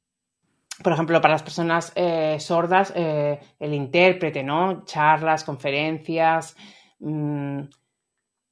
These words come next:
si, si hay intérprete, pues pueden participar de, de muchas actividades. O las personas que utilizan silla de ruedas también necesitan re-, mm, recursos,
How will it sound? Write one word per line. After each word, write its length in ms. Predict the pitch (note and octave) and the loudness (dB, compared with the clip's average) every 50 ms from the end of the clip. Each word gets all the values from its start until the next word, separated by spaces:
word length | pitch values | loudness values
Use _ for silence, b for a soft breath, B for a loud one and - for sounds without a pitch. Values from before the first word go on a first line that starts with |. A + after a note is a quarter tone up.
| _ _ _ _ _ _ _ _ _ _ _ _ _ _ _ _ _ _ _ _ _ - | _ _ _ _ _ _ _ _ _ _ _ _ _ _ _ _ _ _ _ _ _ -16
si, 280 | - - - F#3 F3+ | -8 0 0 0 2
si 120 | - - G3 | 2 4 4
hay 140 | F#3+ G3 | 6 6
intérprete, 800 | G3+ G3 F#3 F#3 F#3+ F3 F3 F3 F#3+ F#3+ F#3+ A3 A3+ A#3+ A#3 A#3 - | 6 4 4 6 6 4 4 4 2 0 2 2 2 2 2 0 0
pues 200 | F#3 E3 - - | -2 -2 -2 -2
pueden 240 | - E3 D#3+ D#3+ D#3 | -2 -2 0 0 -2
participar 880 | D#3 D3+ D3+ - C#3+ - - C#3+ B2+ - D3 C3+ C3 B2+ B2+ - - - | -2 -4 -6 -6 -10 -8 -10 -8 -2 2 2 2 2 0 -4 -12 -20 -16
de, 440 | - C#3+ C3 B2+ B2+ B2+ B2+ A#2+ B2 - | -12 -12 -10 -10 -10 -10 -10 -12 -12 -12
de 120 | C3+ C#3 | -10 -10
muchas 280 | C3+ C#3 C3 - - - | -10 -10 -10 -12 -10 -10
actividades. 760 | D#3 D3 - C#3+ C3+ C3 C3+ C3+ C3 C3 B2+ B2+ B2+ B2+ - - | -10 -8 -8 -8 -6 -4 -4 -4 -4 -4 -4 -6 -8 -10 -8 -6
O 100 | - D3 | -4 -4
las 160 | C3+ C#3 - | -4 -4 -8
personas 320 | - - - - G3 D#3 - | -10 -14 -10 -10 -10 -8 -4
que 180 | - D#3+ D3 | -2 -2 -2
utilizan 380 | C#3+ - D3+ C#3 - D#3 D3 C#3+ | -2 -2 -4 -6 -6 -8 -8 -8
silla 200 | - D3+ D3+ C#3 | -6 -4 -4 -2
de 140 | C#3 C#3 C3+ | -2 -2 -2
ruedas 540 | C3 D3+ E3+ G3 G3 F3 D#3 C#3+ C3+ - | 0 2 4 4 4 4 4 2 0 -2
también 400 | - D3 C#3 C#3 D3 D#3 E3 E3 | -6 -6 -4 -2 -2 0 0 0
necesitan 320 | D#3 D3 D3+ - C#3+ C#3+ C#3 | -2 -4 -4 -4 -4 -4 -2
re-, 220 | D3 D3+ D3 - - | -4 -6 -6 -6 -8
mm, 240 | D#3+ D#3+ D#3 D3 | -8 -6 -6 -6
recursos, 800 | D3+ C#3+ C#3+ - - D3 D3 D3 - - D#3 D#3 D#3 D#3 - - | -6 -8 -8 -6 -6 -6 -6 -6 -4 -4 -2 -2 -2 -4 -8 -16